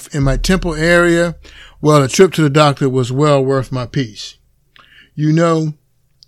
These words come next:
we are trying to change the narrative, or we have to change the narrative that me-, men don't go to the doctor. And I can say it was very irritating for a few days, and it definitely affected my sleep. So I definitely needed some medical attention.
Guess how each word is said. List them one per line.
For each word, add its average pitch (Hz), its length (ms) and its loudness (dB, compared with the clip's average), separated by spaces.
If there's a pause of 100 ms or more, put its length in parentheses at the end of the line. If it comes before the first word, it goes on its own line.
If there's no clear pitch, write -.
(200)
we 156 200 4
are 135 80 2
trying 185 400 2
to 160 120 -4
change 170 440 0
the 147 100 0
narrative, 135 500 2
or 135 200 -2
we 143 160 0
have 208 380 2
to 170 100 -2
change 147 340 2
the 135 80 -2
narrative 131 560 0 (300)
that 135 180 -4
me-, 151 300 0 (100)
men 156 380 4
don't 147 240 0
go 139 180 0
to 135 160 -4
the 131 80 0
doctor. 123 580 -6 (480)
And 131 140 -4
I 139 100 -2
can 143 140 -2
say 147 260 2
it 127 80 -4
was 123 200 -4
very 170 600 4 (440)
irritating 147 720 4
for 139 200 -2
a 131 40 -2
few 175 300 0
days, 135 520 2
and 135 180 -2
it 127 120 -4
definitely 151 360 0
affected 139 440 -2
my 127 160 -4
sleep. 127 420 -4 (320)
So 135 200 -2
I 127 100 0
definitely 143 480 0
needed 135 340 -2
some 131 180 -6
medical 131 380 -2
attention. 110 540 -8